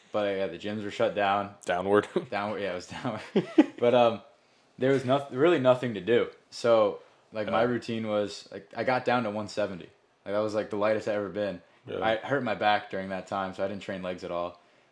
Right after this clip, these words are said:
Speaker 1: But I, I had two options. I was like, one, I could just be really lazy and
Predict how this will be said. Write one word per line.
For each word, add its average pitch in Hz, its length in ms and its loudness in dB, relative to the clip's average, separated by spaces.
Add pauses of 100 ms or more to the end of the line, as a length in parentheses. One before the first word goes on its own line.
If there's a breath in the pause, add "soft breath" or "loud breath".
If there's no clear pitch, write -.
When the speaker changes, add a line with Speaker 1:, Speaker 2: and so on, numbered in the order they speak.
Speaker 1:
But 107 400 0
I, 104 260 0
I 107 80 -4
had 110 220 0
two 120 180 2
options. 110 380 2
I 95 120 0
was 95 120 -2
like, 95 120 -6
one, 107 280 -2
I 101 100 -4
could 98 140 -8
just 101 120 -10
be 95 100 -12
really 107 280 -4
lazy 101 560 -4 (480 soft breath)
and 98 400 -6